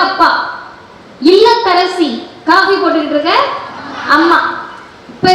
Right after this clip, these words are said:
உங்களுக்கு ஸ்கூல் புக்ல வந்திருக்கும் குழந்தையில, ஃபேமிலி அப்படின்னு குடும்பம்னா எப்படி இருக்கும்னு சொல்லி, தாத்தா,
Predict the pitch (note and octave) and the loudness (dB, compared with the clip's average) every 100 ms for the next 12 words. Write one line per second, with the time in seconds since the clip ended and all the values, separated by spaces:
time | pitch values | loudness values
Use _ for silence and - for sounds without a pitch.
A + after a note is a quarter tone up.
0 | F#4 F4+ F#4 F4+ - A4 A#4+ A4+ D#4+ F4 | 2 2 0 -2 0 2 2 0 -2 0
1 | D#4 D#4+ E4+ D#4+ D#4+ E4 F4+ D#4 B3+ - | 2 2 0 2 2 2 0 -2 -2 -4
2 | - - - - F4+ G4+ G4+ F4+ F4+ B3 | -10 -16 -16 -4 0 0 0 0 2 -2
3 | F3+ - D4+ D#4 D#4+ - G4+ G4 F4+ F4 | -4 -4 -2 0 -2 0 0 2 0 0
4 | F4 D4 F4 D4+ C4+ D4 D4 B3+ A3+ - | 0 0 2 2 2 2 4 4 2 -4
5 | - - - - D#4+ F4 F#4 | -12 -16 -16 -2 2 2 2